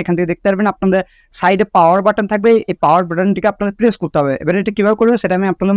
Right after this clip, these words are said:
মোবাইলে দেখাচ্ছি। সবার প্রথমে আপনার মোবাইলটিকে ওপেন করবেন, ওপেন করার পর নেক্সট আপনাদের কী করতে হবে? এখান থেকে দেখতে পারবেন আপনারা এরকম হবে স্ক্রল ডাউন করবেন, করার পর এখানে দেখবেন সাইলেন্ট মোড বলে একটা আপনাদের অপশন থাকবে, এটাকে অবশ্যই প্রথমে বন্ধ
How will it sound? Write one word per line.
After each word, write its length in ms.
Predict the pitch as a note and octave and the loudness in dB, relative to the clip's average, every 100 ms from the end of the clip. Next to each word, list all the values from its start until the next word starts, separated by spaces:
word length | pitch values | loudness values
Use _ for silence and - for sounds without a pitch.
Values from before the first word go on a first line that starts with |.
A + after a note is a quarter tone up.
| G#3 | 2
মোবাইলে 220 | G#3 D#3+ | 2 0
দেখাচ্ছি। 260 | C3+ B2+ - A2+ | -4 -6 -6 0
সবার 200 | F3+ A#3+ | 2 2
প্রথমে 200 | B3+ B3+ A#3 | 0 -2 0
আপনার 160 | C4 A3 | 0 2
মোবাইলটিকে 340 | F#3 A3 - B3+ | 2 0 0 0
ওপেন 140 | B3 B3 | 0 0
করবেন, 200 | A3 C4 - | 0 -2 -2
ওপেন 180 | F#3 B3 B3+ | -2 0 2
করার 140 | B3+ B3 | 0 0
পর 80 | A#3+ | 0
নেক্সট 180 | A3+ - G#3 | 0 -4 -4
আপনাদের 200 | B3 A3+ | -2 -2
কী 60 | A#3 A3+ | -2 -2
করতে 160 | A3+ | 0
হবে? 100 | B3 A3+ | 0 0
এখান 100 | A3+ | 0
থেকে 120 | A3+ | -2
দেখতে 120 | A3 A#3+ | -2 -2
পারবেন 180 | A3+ A#3+ | 0 -2
আপনারা 180 | A3 A#3 G#3+ | 0 0 0
এরকম 200 | F3+ G3+ F#3 | -2 -2 -2
হবে 160 | F3+ D4+ - _ _ | 0 -2 -4 _ _
স্ক্রল 240 | - B3 A#3+ | -2 0 2
ডাউন 140 | A3+ G3 | 0 0
করবেন, 200 | F3+ D#3+ D#3+ | -2 -2 0
করার 160 | G#3+ A3+ | 2 2
পর 80 | A#3 | -2
এখানে 160 | A3 A#3 | -2 -4
দেখবেন 200 | A#3 C4+ - | -2 -4 -2
সাইলেন্ট 400 | G#3+ A3+ B3 C4 A#3 | 0 0 0 -4 -4
মোড 120 | A#3 G#3 | -4 -2
বলে 120 | A3+ A3+ | -2 0
একটা 120 | A#3+ | -2
আপনাদের 240 | G#3+ A#3 A3+ G3+ | -2 0 2 2
অপশন 200 | - A#3 | 2 0
থাকবে, 160 | A#3 G#3+ A#3 | 0 2 0
এটাকে 200 | G#3 A#3+ - E3+ | 0 -2 0 2
অবশ্যই 420 | F#3 G#3+ - B3 | 2 2 0 -2
প্রথমে 320 | D#3 C#3+ D3 G#3 E4+ C#3 | -2 -2 0 0 -2 0
বন্ধ 180 | E3+ | 0